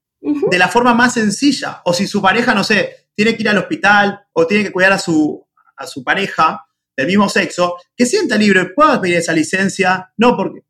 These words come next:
Speaker 2: quizás sin hacer, sin salir del closet oficialmente. Que pueda hacer el proceso que tenga que hacer para pedir esa licencia, pero sentirse que tiene los mismos beneficios, porque si no, ahí el resto de las personas empiezan a tener privilegios,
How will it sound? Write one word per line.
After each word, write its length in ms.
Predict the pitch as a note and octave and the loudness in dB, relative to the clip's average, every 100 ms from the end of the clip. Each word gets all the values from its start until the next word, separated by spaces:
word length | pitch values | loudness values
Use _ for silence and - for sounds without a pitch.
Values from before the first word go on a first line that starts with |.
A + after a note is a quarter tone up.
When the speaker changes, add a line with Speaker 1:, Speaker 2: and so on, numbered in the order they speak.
| _ _ _ - - | _ _ _ -20 -8
Speaker 2:
quizás 220 | G#3+ F4+ | -6 -2
sin 160 | E4+ D#4 | 0 0
hacer, 340 | B3 A#3 - | 0 -2 -4
sin 220 | - A#3+ G#3+ | -2 0 2
salir 360 | G#3 A3 A#3 | 2 2 2
del 160 | F3+ - | 0 -2
closet 340 | D#3 - C#3+ | -4 -6 -10
oficialmente. 580 | - C3 C3 B2+ B2+ - _ _ _ _ | -16 -16 -12 -12 -12 -16 _ _ _ _
Que 80 | - | -2
pueda 160 | G#3+ A#3+ | 2 4
hacer 160 | C4 | 6
el 120 | B3 | 4
proceso 400 | - F#3 A#3+ B3 | 4 2 4 4
que 80 | A#3 | 4
tenga 180 | G#3+ A3+ | 4 2
que 60 | G3+ | 2
hacer 240 | A3 A3+ | 0 -2
para 160 | A3 E3+ | -2 -2
pedir 160 | F#3+ | 0
esa 140 | F#3+ F#3 | 0 0
licencia, 580 | D#3 G3+ A3 A#3 B3+ - _ _ _ _ | 0 0 -2 0 -2 -4 _ _ _ _
pero 400 | - D3+ F#3 F#3 - | 0 2 2 0 -6
sentirse 800 | D3 C#3+ G3 G#3 G#3+ B3 C4+ - _ | -6 -2 0 0 4 4 2 -4 _
que 100 | C#3+ | -8
tiene 240 | G3+ A#3 | -2 0
los 140 | G3 D3+ | 0 0
mismos 220 | G#3 G#3 | 0 0
beneficios, 580 | D4+ - D#4 - C3 - | -2 0 0 0 -8 -8
porque 180 | D#3 E3 | -6 -6
si 140 | G#3 | -2
no, 360 | G#3+ C4+ - _ _ _ _ | 0 0 -4 _ _ _ _
ahí 160 | D#3+ G#3+ | 2 4
el 100 | A#3 | 4
resto 220 | B3 C4 | 2 2
de 60 | B3+ | 2
las 100 | A#3+ | 2
personas 560 | B3 B3 B3+ C#4+ - - | 0 0 2 0 -4 -8
empiezan 320 | E3+ G#3 G#3+ | -6 -2 -2
a 60 | |
tener 260 | G3+ G3+ A3 | 0 0 0
privilegios, 840 | G3 E3+ E3+ E3+ E3+ B2+ - - | 0 2 4 2 -2 -10 -14 -20